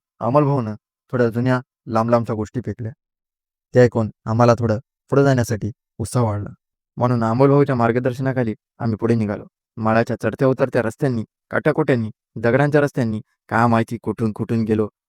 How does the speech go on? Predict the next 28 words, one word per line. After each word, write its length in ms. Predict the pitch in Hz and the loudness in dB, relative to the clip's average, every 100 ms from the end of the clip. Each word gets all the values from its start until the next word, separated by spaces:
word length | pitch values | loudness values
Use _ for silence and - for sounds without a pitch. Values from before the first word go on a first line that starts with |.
| _ 120 | _ -2
पण 140 | 117 | -2
आजही 300 | 110 110 135 131 | -2 0 0 2
ते 100 | 127 | 0
रस्ते 280 | 127 113 101 _ _ | 0 -4 -8 _ _
स्वप्नांमध्ये 560 | 110 - 127 123 104 - | -10 -2 0 0 -4 -8
दिसतात. 360 | - 107 - 92 _ _ _ _ _ _ | -10 -10 -10 -14 _ _ _ _ _ _
मोहिमेस 440 | 131 110 113 123 - | -2 2 4 2 0
नेण्यासाठी 500 | 110 117 139 160 127 139 _ _ _ _ _ _ | -4 -2 -2 -2 -4 -6 _ _ _ _ _ _
या 100 | 147 | 2
एकरी 360 | 135 127 143 127 - _ _ - | 2 2 2 2 -6 _ _ -4
आणि 200 | 120 113 - | -2 -2 -4
छोट्या 220 | 120 143 135 _ - | -2 -2 -2 _ -4
छोट्या 180 | 123 | 0
वाटा 260 | 113 110 107 - _ _ _ | 0 0 -2 -4 _ _ _
काय 180 | - 107 | -2 2
माहिती 320 | 131 120 110 107 _ _ | 4 2 -2 -10 _ _
कोणी 200 | 110 110 | -6 -4
काढल्या, 300 | 107 104 101 - _ _ | -2 -4 -6 -12 _ _
कशा 220 | 110 - 107 | -6 -4 -4
काढल्या. 280 | 107 107 - _ _ _ | -4 -4 -8 _ _ _
माळावर 380 | - 104 107 113 | -4 0 2 2
चढणारी 400 | - 113 120 117 110 _ _ - | 0 0 2 2 0 _ _ -4
ही 60 | |
मावळांची 360 | 147 160 165 160 | 2 2 2 2
गर्दी 240 | 139 117 | 0 0
बघून 260 | 110 107 107 - _ _ | -2 -2 -4 -8 _ _
जशी 260 | 117 123 143 | -4 -2 -2
काय 180 | 131 | -2